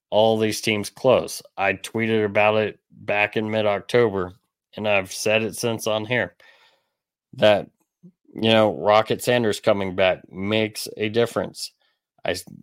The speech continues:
you know, we talked about that K J Jefferson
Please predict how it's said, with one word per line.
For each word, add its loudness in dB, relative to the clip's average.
you -2
know, 4
we 0
talked 2
about 2
that 0
K -2
J 0
Jefferson -2